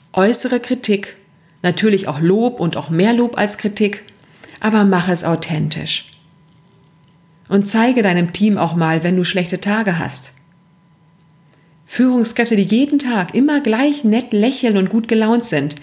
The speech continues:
die sind nicht greifbar und auch nicht ehrlich. Wenn du Klartextreden vorlebst, wird dein Team nachziehen und sein Kommunikationsverhalten ebenfalls verändern.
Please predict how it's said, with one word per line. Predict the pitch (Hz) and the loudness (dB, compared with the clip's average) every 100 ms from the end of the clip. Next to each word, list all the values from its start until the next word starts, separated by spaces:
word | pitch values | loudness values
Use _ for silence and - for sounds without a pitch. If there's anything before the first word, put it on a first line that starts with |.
| - - - - | -20 -20 -8 -2
die | 185 | 2
sind | 220 208 | 2 2
nicht | 208 208 | 0 0
greifbar | 202 208 208 - 156 151 | 0 2 0 0 0 0
und | 147 | 2
auch | |
nicht | 170 165 | 0 -2
ehrlich. | - 175 156 117 - - _ _ _ _ _ _ _ _ - _ _ _ _ _ _ _ _ - _ | -2 -2 -2 -4 -10 -16 _ _ _ _ _ _ _ _ -20 _ _ _ _ _ _ _ _ -20 _
Wenn | - 196 | 0 2
du | 190 | 2
Klartextreden | 208 247 277 269 262 - 226 226 220 | 0 0 0 -2 -4 -4 0 2 0
vorlebst, | 226 262 254 185 143 - - - - - _ _ _ _ _ - | -2 -2 0 0 -2 -2 -6 -6 -18 -20 _ _ _ _ _ -4
wird | 170 202 | -2 2
dein | 196 190 | 0 0
Team | 208 208 | 2 4
nachziehen | 202 190 - - 160 139 135 - - _ | 2 0 -4 -4 -2 -4 -8 -12 -20 _
und | 180 | -2
sein | 185 185 | 2 0
Kommunikationsverhalten | 180 190 180 180 175 - 185 180 - 180 185 208 - | 2 2 2 0 -2 0 0 0 -2 -2 -2 -2 0
ebenfalls | 180 143 131 139 135 | 0 -2 -4 -4 -4
verändern. | - 127 143 143 117 | -4 -4 -2 -2 -2